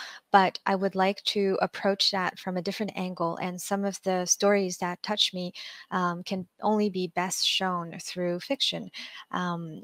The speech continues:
and therefore, I've worked on a T V series, and I've just, uh, finished my first feature film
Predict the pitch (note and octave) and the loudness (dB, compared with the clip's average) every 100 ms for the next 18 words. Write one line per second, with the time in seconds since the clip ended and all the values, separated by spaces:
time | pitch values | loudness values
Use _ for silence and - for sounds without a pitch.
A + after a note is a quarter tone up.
0 | - F#3+ F#3 F#3 - F#3 F3+ - F3+ F3+ | -4 0 2 0 2 4 4 4 0 2
1 | F#3 G#3 - F#3 F#3 - F3+ - G3+ A#3+ | 0 0 -4 -4 -2 -4 -4 -2 0 0
2 | - F#3 E3+ G#3 D4+ - - - - - | -2 -2 -2 -4 -6 -10 -16 -16 -14 -4
3 | F#3 F3+ F3+ - F#3+ F3+ - F3+ F3+ F3 | -2 0 -2 0 -2 -2 -4 -2 0 -2
4 | - F#3+ F3 D#3+ - F3+ F3 - F3 F3 | -4 -4 0 0 0 -4 -8 -4 -2 -2
5 | - - G#3 - F3 - D#3+ D#3+ | -4 -4 -2 -2 -4 -4 -6 -6